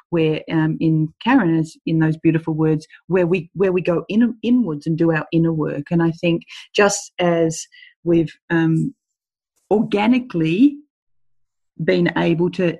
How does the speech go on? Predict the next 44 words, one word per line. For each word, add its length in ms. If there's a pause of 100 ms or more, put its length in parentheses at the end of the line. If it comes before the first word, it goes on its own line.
eat 240
well 340
and 140
organically 560
been 220
able 300
to 220 (280)
move 280
our 140
bodies 400
because 300
that's 240
what 120
we 120
did 280
for 480
our 140
work 380
and 100
our 140
life. 560 (300)
And 180
now 320
as 160
technology 680
has, 300 (100)
uh, 240 (240)
afforded 580
us, 520 (480)
um, 320 (260)
more, 580 (240)
more 440 (280)
time 440
to 100
be 160
able 200
to 80
do 220
these 320
things, 340
what 120
it's 140
also 380
done 400